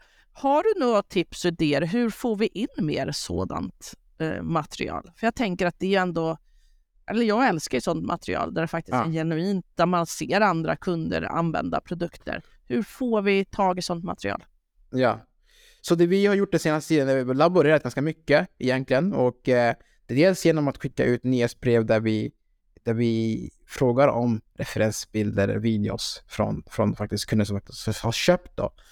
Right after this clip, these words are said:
Speaker 2: Och där får de en, en produkt k-, kostnadsfritt eller någon, någon form av, av rabatt har de fått ibland också. Och där får vi ändå en hel del content i, på, på, alltså på det sättet då. Eh, inte alltid den bästa content för att du kan inte, du kan inte kravställa.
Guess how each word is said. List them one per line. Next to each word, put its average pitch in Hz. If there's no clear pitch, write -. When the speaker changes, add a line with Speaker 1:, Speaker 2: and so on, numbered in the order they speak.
Speaker 2:
Och 113
där 113
får 113
de 101
en, 80
en 98
produkt 117
k-, -
kostnadsfritt 120
eller 113
någon, 110
någon 110
form 110
av, 104
av 113
rabatt 123
har 123
de 120
fått 120
ibland 117
också. 123
Och 117
där 143
får 208
vi 196
ändå 156
en 139
hel 135
del 117
content 156
i, 101
på, 92
på, 101
alltså 117
på -
det 120
sättet -
då. 170
Eh, 110
inte 123
alltid 151
den 127
bästa 127
content 151
för 123
att 117
du 160
kan 117
inte, 113
du -
kan 110
inte 120
kravställa. 143